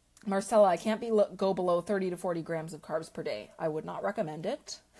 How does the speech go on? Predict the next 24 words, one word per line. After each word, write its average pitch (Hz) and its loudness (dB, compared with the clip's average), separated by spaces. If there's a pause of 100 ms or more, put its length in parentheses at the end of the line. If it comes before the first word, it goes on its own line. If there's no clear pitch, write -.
(440)
<laughs> - -18
Absolutely 220 2
not. - -14 (100)
Um, 185 0 (580)
you 214 2
gotta 262 6
find 349 2
your 320 4
carb 220 6
sweet 214 0
spot. 165 -4
And 175 -6
for 208 -4
some 226 0
people, 240 -4
they 208 0
can 190 -4
handle 185 -2
more 175 -2
and 196 -2
some 175 -2
do 180 -2
better 165 0
with 165 -4